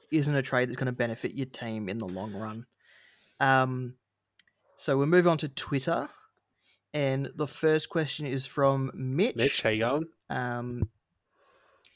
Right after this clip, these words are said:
Speaker 1: captaincy advice.
Speaker 2: All right, well, s-
Speaker 1: Didn't really work out for most people in round one. People either went for Gawn or Neil.
Speaker 2: Yes, uh,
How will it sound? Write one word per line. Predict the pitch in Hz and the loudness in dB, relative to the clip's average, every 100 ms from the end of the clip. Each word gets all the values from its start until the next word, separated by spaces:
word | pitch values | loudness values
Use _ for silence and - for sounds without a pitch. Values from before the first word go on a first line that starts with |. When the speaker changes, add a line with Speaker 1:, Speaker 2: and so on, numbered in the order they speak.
| _ _ _ _ _ _ _ _ _ | _ _ _ _ _ _ _ _ _
Speaker 1:
captaincy | - 262 - 240 196 143 | -10 -10 -6 -4 -2 0
advice. | 117 123 80 76 131 - - _ _ - | 0 0 -2 -2 -8 -12 -14 _ _ -8
Speaker 2:
All | |
right, | 107 92 98 98 98 | -6 -2 2 2 0
well, | 110 110 117 - _ - _ _ _ _ - | -4 -2 -2 -4 _ -20 _ _ _ _ -8
s- | 143 - - - _ _ _ _ - | 2 4 4 0 _ _ _ _ -2
Speaker 1:
Didn't | 247 277 | 0 4
really | 254 240 196 | 4 6 6
work | 185 185 185 | 6 6 4
out | 170 160 - | 4 2 -2
for | - | -4
most | 151 139 135 135 - | 0 4 4 2 -2
people | 143 135 135 127 | 0 0 0 -2
in | 127 127 | -2 -4
round | 127 123 123 | -2 -2 -2
one. | 113 113 143 160 156 - | -2 -2 0 -2 -4 -6
People | 147 139 135 131 - - _ _ | -4 -2 -6 -8 -18 -20 _ _
either | 147 135 131 | -4 -2 0
went | 127 123 - | -2 -4 -8
for | - 123 117 113 - _ _ _ _ 139 | -6 -2 -2 -2 -6 _ _ _ _ -2
Gawn | 139 131 127 123 | 2 4 2 0
or | - 117 | -4 -2
Neil. | 113 113 131 208 - _ _ _ - - - - - | -2 0 0 -2 -6 _ _ _ -18 -18 -18 -20 -12
Speaker 2:
Yes, | 110 101 110 - - | -2 2 4 4 2
uh, | - 110 101 101 101 | 2 4 4 4 2